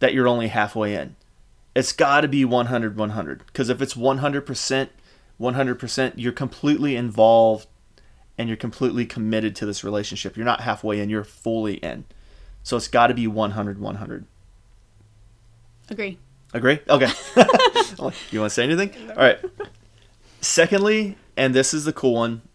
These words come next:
Speaker 1: you know, make what's important to your partner important to you. Now, I'll start with the <laughs> sacrifice I made way back in the early two thousands. My wife started doing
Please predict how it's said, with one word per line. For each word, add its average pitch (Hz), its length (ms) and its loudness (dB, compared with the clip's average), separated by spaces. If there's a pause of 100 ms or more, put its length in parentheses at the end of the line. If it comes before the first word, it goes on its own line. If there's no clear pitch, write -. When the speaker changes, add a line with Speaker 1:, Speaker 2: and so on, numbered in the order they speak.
Speaker 1:
you 127 120 -4
know, 113 80 -2
make 147 420 0
what's 208 180 -2
important 175 480 0
to 170 120 -6
your 120 120 2
partner 160 580 0 (680)
important 139 560 0
to - 140 -8
you. 101 260 -2 (1040)
Now, 117 680 6
I'll 165 180 8
start - 500 0 (360)
with 123 200 2
the 127 60 0
<laughs> - 0 -
sacrifice 127 640 2
I 160 160 8
made 107 400 2
way 117 160 4
back 113 340 4
in 113 100 -2
the 107 100 -2
early 117 260 0
two 117 140 -6
thousands. 104 600 2 (1000)
My 123 140 4
wife 127 300 6
started 120 420 0
doing 110 580 -2